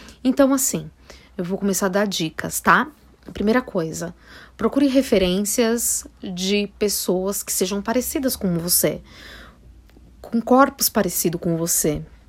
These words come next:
Depois, busque coisas que você gosta, que você gosta mesmo, sabe? Esquece tendência, esquece a roupa da, da blogueira. Procure saber o que você gosta.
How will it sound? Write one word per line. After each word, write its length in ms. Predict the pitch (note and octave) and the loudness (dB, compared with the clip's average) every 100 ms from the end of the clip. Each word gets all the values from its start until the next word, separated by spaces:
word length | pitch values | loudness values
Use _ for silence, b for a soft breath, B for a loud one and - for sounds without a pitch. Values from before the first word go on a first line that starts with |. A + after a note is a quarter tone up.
| - - - - - - - - | -20 -20 -20 -20 -20 -20 -20 -10
Depois, 1040 | F#3 A3+ A#3+ - A#3 A#3+ G3 F#3 - - B B B B B - | 2 2 4 6 8 8 6 0 -2 -4 B B B B B -12
busque 880 | F3+ A3 C4+ C4+ - - G#3+ G3+ - - | 0 4 4 4 0 -4 -4 -4 -6 -4
coisas 360 | - A3 A3+ - | 2 2 2 -2
que 100 | G#3 | -4
você 480 | G3+ - A#3 C4 C4+ - | -4 2 4 4 2 -14
gosta, 840 | G3 F3+ F#3 F#3+ D3 - - D3 - | -14 -4 6 6 6 -2 -4 -14 -10
que 100 | C4+ | -2
você 180 | D#4+ F#4 | 0 0
gosta 460 | B3+ G#3 A#3 - | 6 6 6 2
mesmo, 460 | C4+ F3 B2+ C#3+ C#3+ | 0 0 -4 -10 -12
sabe? 520 | - G3 F3 D#3+ - - | -2 -2 -2 -6 -10 -6
Esquece 460 | G3 - A#3 A3 | -6 0 0 0
tendência, 960 | - E3 D3+ E3+ G3+ G3 F#3 - G3 G3 B B B B B | -6 -6 0 2 2 2 0 0 -2 -2 B B B B B
esquece 680 | - G3+ - A3 G#3 G3 - | -6 -6 -4 0 0 0 -2
a 40 | F3+ | -2
roupa 440 | F#3 F3+ F#3 F3 | -2 -4 -4 -4
da, 380 | E3+ E3 E3 E3 | -2 -4 -4 -6
da 180 | E3+ E3 | -8 -6
blogueira. 640 | F3 D#3+ F3 F#3 G3+ G3+ B B B - | -4 -4 0 2 4 0 B B B 0
Procure 320 | C4 C#4 C#4 | 0 2 0
saber 240 | - A3+ | 2 2
o 60 | A#3+ | 2
que 100 | C4+ | 2
você 300 | A#3+ - C4+ | -2 -2 0
gosta. 800 | G#3 F#3+ F#3 F3 - - E3+ F3+ | 2 2 2 0 -2 -2 -4 -6